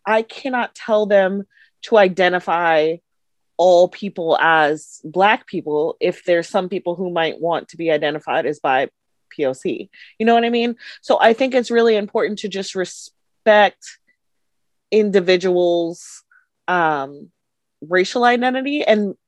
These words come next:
I, I mean, I would argue,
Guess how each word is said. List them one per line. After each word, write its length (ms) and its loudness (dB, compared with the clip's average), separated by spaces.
I, 240 6
I 80 2
mean, 320 -2
I 160 6
would 140 4
argue, 600 0